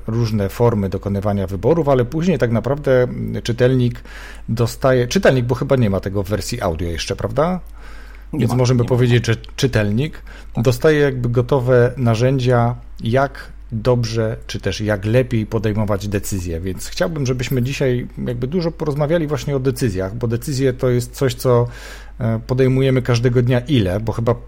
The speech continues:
Speaker 1: pisaliście w książce o tym, jak wiele decyzji podejmujemy każdego dnia.
Speaker 2: No, oczywiście są różne statystyki robione.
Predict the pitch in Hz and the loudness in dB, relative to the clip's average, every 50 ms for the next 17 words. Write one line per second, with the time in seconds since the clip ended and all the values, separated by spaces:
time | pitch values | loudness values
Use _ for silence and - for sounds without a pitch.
0 | - - - - 127 117 107 - - - - - - - 101 90 - - - 101 | -14 -10 -4 0 0 0 0 0 -2 -4 -6 -6 -4 -6 -4 -4 -4 -4 -4 -2
1 | 92 92 - - 101 95 95 95 101 101 104 98 98 113 110 107 101 95 104 - | -2 -2 -4 -4 -4 -4 -4 -4 -2 -2 -4 -2 -2 0 0 0 0 -2 -4 -6
2 | - 113 101 104 95 - 104 98 104 98 98 101 101 95 95 95 - - 87 90 | -6 -4 -4 -4 -4 -4 -4 -4 -2 -2 -2 -2 -2 -2 -4 -4 -4 -6 -6 -4
3 | 95 90 92 92 85 92 90 87 113 - - - - - - - - - - - | -4 -4 -6 -6 -6 -6 -8 -8 -10 -10 -12 -12 -14 -14 -14 -14 -16 -16 -16 -16
4 | - - - - - - - - 143 143 127 117 - - - - - - - - | -16 -16 -16 -16 -16 -16 -14 -10 -10 -10 -8 -10 -12 -16 -16 -16 -16 -16 -12 -8
5 | 160 147 - - 185 160 - 156 147 - 151 160 160 143 120 117 120 110 104 101 | -8 -8 -8 -8 -12 -10 -8 -8 -8 -6 -8 -8 -6 -6 -6 -6 -6 -6 -8 -8
6 | 98 92 92 87 - 85 87 - - - - - 113 - - 123 - - 104 104 | -8 -10 -12 -12 -12 -12 -12 -12 -12 -12 -12 -12 -12 -10 -10 -10 -8 -8 -8 -8
7 | 90 92 95 98 98 95 101 | -6 -8 -8 -8 -8 -10 -10